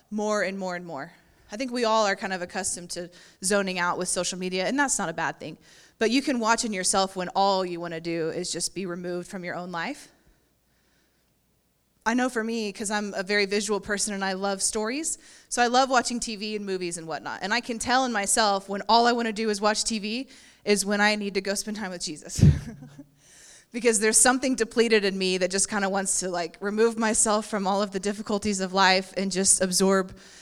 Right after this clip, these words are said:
in a T V show. That's not wrong in moderation. There's nothing wrong with that. But if that becomes our habit for life, it's really hard to maintain a filled tank. Do you guys know what I'm saying? All right, our flesh will always lead us to be comforted in the world.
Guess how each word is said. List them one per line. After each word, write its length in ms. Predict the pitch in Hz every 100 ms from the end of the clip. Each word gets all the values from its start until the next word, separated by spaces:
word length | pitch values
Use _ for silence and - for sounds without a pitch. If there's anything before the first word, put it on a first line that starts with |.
| -
in 180 | - 202
a 140 | - 196
T 160 | 226
V 100 | 233
show. 260 | 254 170 151
That's 240 | 247 349
not 240 | 415 370 208
wrong 300 | 233 311 254
in 100 | 208
moderation. 560 | 185 180 202 349 202
There's 200 | 180 190
nothing 180 | 311 214
wrong 220 | 165 427
with 160 | - -
that. 200 | - - - - _
But 120 | 226
if 120 | 233 247
that 180 | 359
becomes 340 | 349 - 277 240
our 120 | 196
habit 440 | 208 220 285 254
for 160 | - 180
life, 540 | 170 220 254 185 214 -
it's 180 | 202
really 280 | 202 294 233
hard 480 | 208 262 302 247 208
to 100 | -
maintain 500 | 214 208 202 - 208
a 60 | 190
filled 280 | 190 170
tank. 260 | - 156 143
Do 80 | 208
you 20 |
guys 140 | 214 214
know 80 |
what 40 | 208
I'm 40 |
saying? 340 | 202 214 214 247 _ _ _ _ _ _ _ - - - - - - -
All 240 | 330 330
right, 420 | 202 196 190 - -
our 220 | 262 359
flesh 580 | - 269 226 208 - - - - -
will 160 | 208 208
always 420 | 226 277 320 247
lead 240 | 214 233
us 180 | 202 196
to 100 | -
be 100 | 202
comforted 460 | - 196 190 185 180
in 80 | 175
the 80 |
world. 300 | 160 135 131